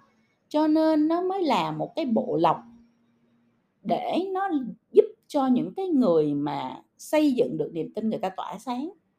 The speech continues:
Còn nếu như mà nó quá dễ thì ai cũng xây dựng niềm, niềm tin được, thật giả lẫn lộn, mình không biết đâu mà lần.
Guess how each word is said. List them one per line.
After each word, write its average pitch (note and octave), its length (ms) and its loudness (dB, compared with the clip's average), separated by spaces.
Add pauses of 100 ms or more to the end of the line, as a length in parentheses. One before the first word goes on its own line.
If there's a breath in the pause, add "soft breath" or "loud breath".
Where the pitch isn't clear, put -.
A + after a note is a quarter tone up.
(1040)
Còn E4 260 0
nếu E4+ 260 -2 (120)
như D4 200 4
mà B3+ 160 2
nó G3 160 -4
quá D4 200 -4 (180)
dễ B3+ 400 0
thì C4 140 -6
ai A#3 200 -4
cũng A3+ 160 -8
xây A3+ 160 -6
dựng D3 180 -6
niềm, C#3+ 280 -4
niềm D3 200 -6
tin F3 220 -6
được, D3+ 260 -6 (120)
thật - 160 -8 (100)
giả - 220 -6
lẫn G#3 240 -6
lộn, D3+ 240 -8
mình D3 180 -8
không G3+ 140 -6
biết B3 200 -2
đâu F#3 120 -8
mà F3 140 -10
lần. F#3+ 180 -18